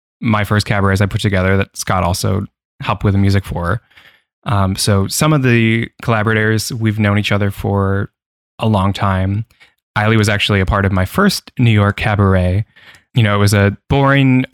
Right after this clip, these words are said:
hard, laborious day of auditions at Ripley Greer, and a friend of mine from a tour I was on had some friends, and we all got in the room and just started singing through, this is such a, like,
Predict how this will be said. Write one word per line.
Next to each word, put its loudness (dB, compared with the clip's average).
hard, 0
laborious 0
day 0
of 2
auditions 2
at -2
Ripley 0
Greer, 0
and -2
a -2
friend 0
of 2
mine 2
from -2
a 0
tour 2
I 2
was 2
on 2
had -2
some 0
friends, 0
and 2
we 4
all 2
got -2
in 2
the 2
room 2
and 2
just 0
started 0
singing 0
through, 2
this 0
is -2
such -4
a, 2
like, -4